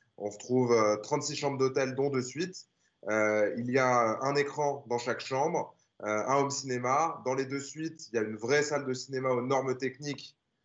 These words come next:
euh, dites, euh, validées par la C S T, dites, euh, D C I chez nos amis américains.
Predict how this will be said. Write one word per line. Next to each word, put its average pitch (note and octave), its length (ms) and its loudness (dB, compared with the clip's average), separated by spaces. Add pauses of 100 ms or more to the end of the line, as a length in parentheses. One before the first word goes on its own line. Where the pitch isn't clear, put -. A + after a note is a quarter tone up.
euh, G#2 380 2
dites, B2+ 380 -4
euh, G#2+ 320 4
validées C#3 380 0
par C#3 140 2
la B2+ 100 2
C C3 180 -2
S B2+ 200 -4
T, C3 240 0
dites, B2+ 320 -10
euh, G#2+ 160 0
D G#2+ 140 -8
C C3+ 180 -8
I C3 220 4
chez B2 160 -6
nos G#2+ 180 -4
amis A2 320 -2
américains. G#2+ 680 2